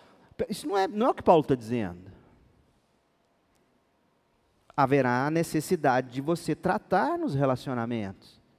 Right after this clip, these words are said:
Em primeiro lugar, você trava isso em oração. "Deus, eu não consigo gostar de fulano. Como que eu faço isso? Como que eu mudo meu coração? Deus, me ajuda.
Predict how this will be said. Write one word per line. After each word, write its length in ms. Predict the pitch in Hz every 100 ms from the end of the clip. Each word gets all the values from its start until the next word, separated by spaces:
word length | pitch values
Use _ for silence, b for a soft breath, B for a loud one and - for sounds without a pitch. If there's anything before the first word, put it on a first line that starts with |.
| _ _
Em 80 | 170
primeiro 360 | 160 165 175 170
lugar, 280 | 147 160 233
você 140 | 208
trava 340 | - 180 156
isso 200 | 170 185
em 120 | 208 196
oração. 720 | 196 247 - 311 381 403 294
"Deus, 320 | 196 226 180
eu 80 | 165
não 120 | 143
consigo 460 | 135 - - 139 135
gostar 400 | 135 190 - 127
de 100 | 120
fulano. 560 | - 208 294 370 320 143 - - _ _ _ _ _ _ _ _ _ _ _ _ _ _ _ -
Como 300 | - 277 330
que 80 | 277
eu 80 | 226
faço 380 | 202 165 -
isso? 120 | 147 -
Como 220 | 247 277
que 80 | -
eu 80 |
mudo 420 | 285 247 294 330 311
meu 140 | 254
coração? 580 | - 180 160 - 160 160
Deus, 280 | 240 254 196
me 80 |
ajuda. 580 | 247 240 185 247 311 269